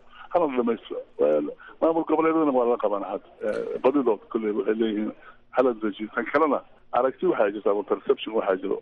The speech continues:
oo Soomaalidu qabto. Dastuurkan labada kun iyo afar iyo tobankii lagu dhawaaqay in la sameeyo. Laga joogaa hadda afar iyo toban sano.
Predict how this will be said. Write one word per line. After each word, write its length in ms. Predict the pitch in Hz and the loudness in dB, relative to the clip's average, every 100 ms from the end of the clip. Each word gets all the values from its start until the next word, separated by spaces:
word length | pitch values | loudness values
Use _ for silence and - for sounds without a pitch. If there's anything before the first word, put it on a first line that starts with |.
| - | -4
oo 120 | - 104 | -4 -2
Soomaalidu 600 | 104 101 113 131 120 113 - - - | 0 2 2 2 -2 -6 -12 -20 -8
qabto. 360 | 107 - 107 - _ | -8 -4 -6 -6 _
Dastuurkan 580 | - - 147 - 131 117 - - - _ | -12 -2 -2 0 -2 -2 -8 -20 -20 _
labada 300 | 113 120 135 | 0 2 2
kun 280 | - 127 123 | -2 -2 -2
iyo 160 | - 127 | -2 0
afar 160 | 123 117 | 2 0
iyo 80 | - | 0
tobankii 300 | 117 110 107 | -2 0 0
lagu 200 | 110 120 | 2 2
dhawaaqay 360 | 113 104 98 | 2 2 0
in 80 | 107 | -4
la 80 | 101 | -2
sameeyo. 340 | 104 95 92 - - - - _ _ - - | -2 -2 -2 -6 -12 -20 -20 _ _ -12 0
Laga 180 | 117 139 | 2 2
joogaa 340 | 131 123 117 101 | 2 2 2 2
hadda 340 | 127 131 - - - _ - | -2 0 -2 -4 -20 _ -8
afar 200 | 131 123 | -2 0
iyo 60 | 110 | 0
toban 220 | 110 107 | 0 0
sano. 240 | - - | -2 -8